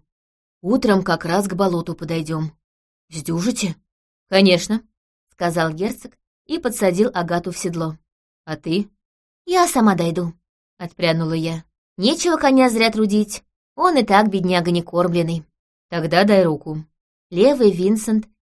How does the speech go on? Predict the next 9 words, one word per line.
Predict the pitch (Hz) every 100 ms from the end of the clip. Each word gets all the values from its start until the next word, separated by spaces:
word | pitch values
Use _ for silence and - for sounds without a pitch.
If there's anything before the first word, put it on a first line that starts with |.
| -
взял | 170 190 185
Браста | 175 170 170 175
под | - 165
узцы, | 156 - 262 - _ _ _ -
правую | 262 349 339 262
протянул | 208 190 190 185
мне. | 170 175 170 _ _ _ _ _ -
"Идём, | 156 196 262
волк?" | 254 175 -